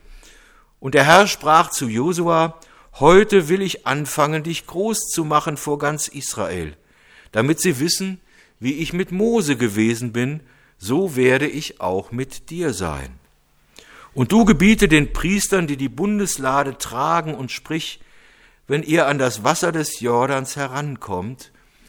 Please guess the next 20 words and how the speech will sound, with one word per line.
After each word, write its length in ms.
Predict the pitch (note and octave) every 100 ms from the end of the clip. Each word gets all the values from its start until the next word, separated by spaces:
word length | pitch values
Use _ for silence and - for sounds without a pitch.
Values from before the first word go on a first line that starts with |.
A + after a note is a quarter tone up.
| -
so 240 | - D#3 A3
bleibt 520 | A2+ F#2+ G#2+ B2+ -
im 240 | C#3+ E3
Jordan 600 | C3+ F2 D#2+ E2 F#2 A2+ A#2
stehen." 480 | - E2+ C#2+ C2 - _ _ _ _ _ _ - - _
Und 160 | G2+ G#3
Josua 380 | A3+ G#3+ E3+
sprach 320 | D#3+ - D3 D3
zu 140 | D3
den 180 | C3 C3+
Israeliten, 720 | C3+ C3+ A2 A#2 E3 F#3+ D#3+
"Hört 220 | B2+ A#3
zu, 320 | - A#3 E3+ - _ _ - -
hört 460 | F3 A#3 A#3 -
die 180 | F3 A2
Worte 380 | A2 C3 F3+ F3
des 260 | C3+ - G#2+
Herrn 380 | A2 B2 C3+
eures 400 | A2+ A2+ A#2 A#2
Gottes. 560 | G#2+ F#2+ E2 - -